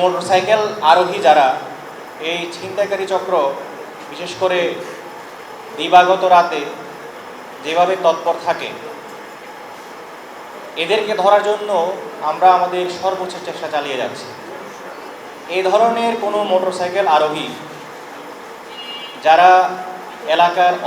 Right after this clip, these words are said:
অপরিচিত হতে পারে বা পরিচিত হতে পারে আপনাদের অনেকের কাছে, এই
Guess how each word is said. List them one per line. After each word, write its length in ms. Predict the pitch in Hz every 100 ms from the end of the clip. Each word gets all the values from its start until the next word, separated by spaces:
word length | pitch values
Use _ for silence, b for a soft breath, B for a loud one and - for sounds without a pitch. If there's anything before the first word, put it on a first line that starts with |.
| 156
অপরিচিত 420 | 180 180 175 185 180
হতে 160 | 180 185
পারে 160 | 190 190 180
বা 80 | 160 170
পরিচিত 280 | 160 170 185 165
হতে 160 | 135 151
পারে 160 | 135 107 - - - 139
আপনাদের 260 | 147 151 147
অনেকের 280 | 160 196 180
কাছে, 220 | 139 113 - - - -
এই 80 | 160